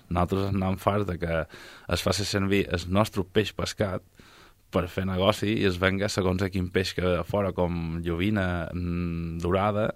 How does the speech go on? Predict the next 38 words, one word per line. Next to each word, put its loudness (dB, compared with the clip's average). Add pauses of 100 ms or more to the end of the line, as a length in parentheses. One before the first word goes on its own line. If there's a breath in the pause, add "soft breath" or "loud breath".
(420 loud breath)
dins 2
el -4
peix 2
de 0
Formentera. 0 (100)
I 2
és 2
de 2
piscifactoria, -2
i 0
ho 6
hem 2
vist, 4
i 4
ho 2
hem 2
vist 2
moltes 2
vegades. 0 (400 loud breath)
O 2
es -6
faci 2
suplantar, 6 (640 loud breath)
eh, 2
peix, 0 (100)
eh, -2
fort, 4
de, -6
de, -6
igual 6
que 0
el -2
nostre, 4
de 2
fora, -2 (160)
com -2 (180)
pel -4
nostre, -2